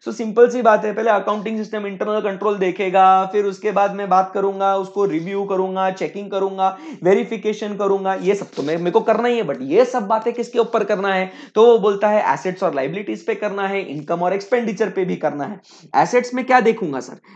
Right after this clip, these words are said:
एसेट्स में क्या देखूंगा? एसेट्स में देखूंगा एकदम आपके फेवरेट तीन पॉइंट। चलो बताओ, इतना कमेंट बॉक्स में टाइम पास कर रहे ना, फटाफट मुझे बताओ,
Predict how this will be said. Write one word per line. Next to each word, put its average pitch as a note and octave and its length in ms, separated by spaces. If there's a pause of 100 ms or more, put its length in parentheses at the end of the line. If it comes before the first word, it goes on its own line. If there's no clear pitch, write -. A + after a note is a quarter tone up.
(120)
एसेट्स A3+ 380
में B3 120
क्या B3 140
देखूंगा? F3+ 440
एसेट्स A3 340
में A3+ 120
देखूंगा G#3+ 480
एकदम D#3 320
आपके F#3+ 260
फेवरेट G#3 460
तीन G#3 160
पॉइंट। D#3 220
चलो G3 200
बताओ, G3 300 (260)
इतना D3+ 200
कमेंट G3+ 380
बॉक्स A3 240
में A3+ 80
टाइम G3+ 200
पास A3+ 180
कर A#3 140
रहे A#3 100
ना, A#3+ 80
फटाफट G#3 440
मुझे A3 220
बताओ, A3 260